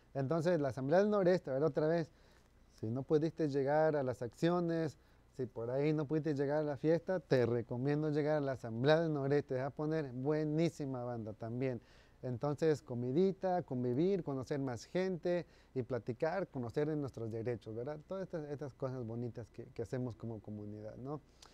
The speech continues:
Eh, entonces, pues, pues sí, compañeros, ¿verdad? La otra acción muy chida que se viene también para la banda del Noreste. Uh, la banda del Noreste tiene suerte, este mes está yendo para en su área, así que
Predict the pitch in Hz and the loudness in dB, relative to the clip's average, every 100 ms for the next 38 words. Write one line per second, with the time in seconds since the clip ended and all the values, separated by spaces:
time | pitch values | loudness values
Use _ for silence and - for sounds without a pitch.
0 | - - - - - - - _ - _ | -20 -20 -20 -20 -20 -20 -20 _ -20 _
1 | _ _ 147 151 151 147 127 123 123 151 | _ _ 4 6 8 6 2 -10 -18 -8
2 | 139 143 135 214 254 269 - 180 156 - | -2 -2 4 4 4 0 2 2 2 -6
3 | - 160 151 233 254 214 208 196 175 147 | -2 0 2 0 2 0 2 4 4 4
4 | 151 175 202 165 156 147 170 160 190 233 | 6 6 4 0 2 2 2 0 2 2
5 | 226 - 196 220 190 165 165 202 220 - | 0 2 0 0 -2 0 4 4 4 2
6 | 202 196 190 165 156 160 175 190 160 143 | 2 2 0 0 2 2 2 0 -2 0
7 | 151 175 196 175 151 147 170 175 160 139 | 2 2 4 4 4 2 2 4 2 2
8 | 131 143 160 - 131 156 139 _ - - | 4 6 4 2 -6 -6 -8 _ -20 -20
9 | - _ - - 107 101 127 160 151 139 | -20 _ -20 -20 -12 -4 0 0 2 4
10 | 160 165 156 175 185 - 175 170 - 156 | 4 2 0 2 0 8 8 10 8 4
11 | 185 175 180 - 185 160 185 185 175 160 | 2 2 2 4 4 6 2 0 0 0
12 | 175 165 156 156 143 131 160 175 151 | -2 0 4 4 2 0 0 0 -2